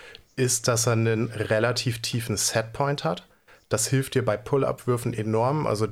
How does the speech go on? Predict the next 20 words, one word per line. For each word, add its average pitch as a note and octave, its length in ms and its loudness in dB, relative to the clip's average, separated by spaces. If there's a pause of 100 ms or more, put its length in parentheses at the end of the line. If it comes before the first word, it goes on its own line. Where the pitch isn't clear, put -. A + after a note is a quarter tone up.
(340)
Damian A#2+ 380 2
Lillard B2 320 2
hat A2+ 160 0
halt A2+ 180 2
zum A#2 240 0
Beispiel A2 380 0
auch B2 160 2
einen, C3 300 2
äh, B2 40 2
recht A#2 340 2
tiefen C#3 300 -2
Setpoint. B2+ 680 0
Ich A#2+ 120 -6
glaub, A2+ 280 -2
auf A#2 180 -2
einem A#2 180 0
ähnlichen A#2+ 340 0
Niveau A2+ 320 0
wie A2 60 0
Maxey. C#3+ 560 0